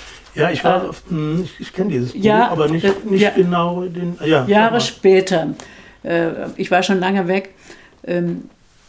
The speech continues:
Speaker 2: hat man mich gefragt, ob ich über drei F schreibe. Und dann hab ich nochmal die Kollegen und die, vor allen Dingen Schwestern und Pfleger aus der Zeit, äh, soweit ich sie finden konnte, nochmal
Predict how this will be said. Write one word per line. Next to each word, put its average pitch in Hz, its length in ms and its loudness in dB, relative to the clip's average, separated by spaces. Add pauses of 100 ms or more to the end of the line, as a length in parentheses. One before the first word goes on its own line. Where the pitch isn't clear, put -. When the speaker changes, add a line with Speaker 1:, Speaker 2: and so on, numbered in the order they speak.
(200)
Speaker 2:
hat 180 100 -6
man 175 100 2
mich 180 100 -4
gefragt, 180 280 -2
ob 175 80 0
ich 175 60 -4
über 175 180 -2
drei 170 200 -2
F 170 180 -6
schreibe. 175 480 -8 (120)
Und 180 160 -12 (200)
dann 185 340 -4 (240)
hab 175 220 -10
ich - 180 -12
nochmal 180 720 -6 (260)
die 196 60 -8
Kollegen 214 800 2
und 180 320 -8
die, 180 340 -4
vor - 160 -8
allen 180 120 -2
Dingen 185 160 -4
Schwestern 185 580 -4
und 175 200 -10 (220)
Pfleger 190 560 0
aus 165 200 -8
der 170 180 -4
Zeit, 175 380 0 (560)
äh, - 120 -2
soweit 180 440 -2
ich - 420 -10
sie 180 260 -2 (320)
finden 208 360 -4
konnte, 196 340 0
nochmal 185 600 0